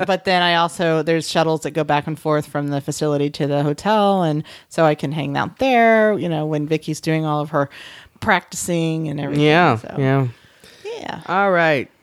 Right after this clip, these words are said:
Speaker 2: So where did we leave off?
Speaker 1: Okay. So what about, uh, Canada? Toronto.
Speaker 2: Yeah, Toronto. So Toronto has restaurants and bakeries, but Toronto is also home to Yam Chops. Now,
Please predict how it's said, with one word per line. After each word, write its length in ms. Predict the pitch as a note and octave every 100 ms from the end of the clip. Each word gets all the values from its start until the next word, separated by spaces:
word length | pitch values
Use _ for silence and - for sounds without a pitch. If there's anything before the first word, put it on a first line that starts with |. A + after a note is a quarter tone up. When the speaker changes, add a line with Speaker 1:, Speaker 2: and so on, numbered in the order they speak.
| -
Speaker 2:
So 360 | - F3 C3+ - C#3 - _ _ _
where 160 | D#3+ E3
did 140 | D3+
we 100 | C#3+
leave 160 | B2 A2
off? 220 | F2 - -
Speaker 1:
Okay. 260 | B3 B3 E3
So 320 | - B3 -
what 240 | - G3 B3+
about, 400 | C#4 C4 - -
uh, 200 | G3 F3+ F3
Canada? 500 | G#3 F#3+ D#3 A#2+ - -
Toronto. 440 | G3+ G3 D3 E2+ - _ -
Speaker 2:
Yeah, 140 | A3
Toronto. 540 | F#3 F#3 F#3 A3 D3 A2+
So 260 | F#3 E3+
Toronto 480 | E3+ G#3 C4+ G4+ F4
has 220 | B3 F3
restaurants 480 | D3 D#3 - F#3 F#3
and 140 | D3+ C#3
bakeries, 440 | E3 - C#3 C3
but 580 | - - C4+ F#4 - - - - _
Toronto 460 | - F3 G3+ C4 F#3+
is 100 | D3+ -
also 360 | E3 G#3+ A#3
home 340 | E3+ C3+ C3 C#3
to 140 | -
Yam 560 | C3 B2 C#3 F3+ G3+ G#3
Chops. 360 | - B2 - D#3
Now, 220 | D3